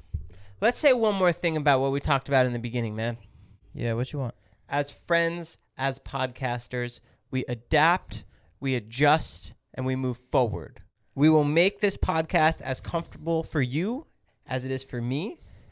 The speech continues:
Speaker 1: and we will do what we need to do to make it necessary to where everyone is in a happy environment and everyone feels com-,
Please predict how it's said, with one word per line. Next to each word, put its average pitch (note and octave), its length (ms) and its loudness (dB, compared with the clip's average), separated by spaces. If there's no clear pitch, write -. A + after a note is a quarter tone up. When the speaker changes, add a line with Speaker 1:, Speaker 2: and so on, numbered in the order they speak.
Speaker 1:
and C3 100 0
we C3+ 80 6
will B2+ 120 2
do F3 440 2
what C3+ 160 -4
we C3 100 -6
need C#3+ 220 -8
to E3 100 -10
do C#3+ 260 0
to - 160 -8
make B2 160 -2
it - 120 -8
necessary C3+ 580 -4
to - 80 0
where A2+ 280 -6
everyone C3+ 380 -2
is A2+ 120 -8
in G#2 80 -10
a G#2+ 80 -10
happy B2 280 -4
environment D3+ 560 0
and G#2+ 120 -10
everyone A#2+ 280 -8
feels G#2 280 -12
com-, - 220 -14